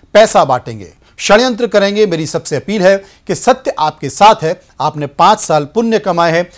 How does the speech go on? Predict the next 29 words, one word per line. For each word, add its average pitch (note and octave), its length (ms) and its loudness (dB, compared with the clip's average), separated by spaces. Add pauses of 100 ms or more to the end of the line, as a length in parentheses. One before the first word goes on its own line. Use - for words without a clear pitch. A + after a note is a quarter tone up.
(140)
दुआएं E3 300 2
और D#3 180 0
आशीर्वाद F#3 580 0
कमाया D#3 300 2
है। D#3+ 180 2 (260)
पिछले G3 300 -4
कुछ - 280 -8
दिनों D#3 280 -4
में D#3 200 -6
इन्होंने C#3+ 280 -6
कितने C#3+ 380 -10
षड्यंत्र F3 520 -4
किए C#3+ 220 -8
हैं, G3 200 -4 (200)
सब - 320 -4
फेल F#3 240 0
हो A2 120 -6
गए। G#2 200 -14
प्रभु E3 340 -4
पर C3+ 160 -4
भरोसा B2+ 380 -6
रखो F3+ 360 -4 (280)
और C#3+ 200 0
सभी D#3+ 420 -6
पवित्र F3 440 -6
शक्तियां D#3 500 -12
आपके F#2 280 -14
साथ - 340 -10
हैं। - 80 -20